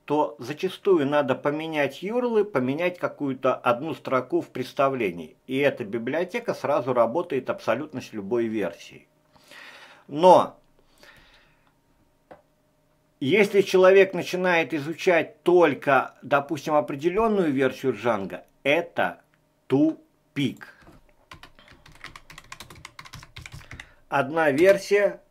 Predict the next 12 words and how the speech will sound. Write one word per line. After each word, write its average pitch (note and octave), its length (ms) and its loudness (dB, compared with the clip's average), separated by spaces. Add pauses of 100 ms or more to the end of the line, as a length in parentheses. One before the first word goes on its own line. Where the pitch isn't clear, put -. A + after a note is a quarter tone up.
(380)
это C3+ 260 0
тупик. - 560 -12 (1900)
Основная G3 600 -2
задача — F3 800 0
это D#3+ 560 0 (460)
научиться E3 760 -2
отделять C3+ 720 0
ядро F#3 640 0 (300)
от B2 160 0
других D3+ 400 -6
операций C3 560 -2
Django. G#2 500 -6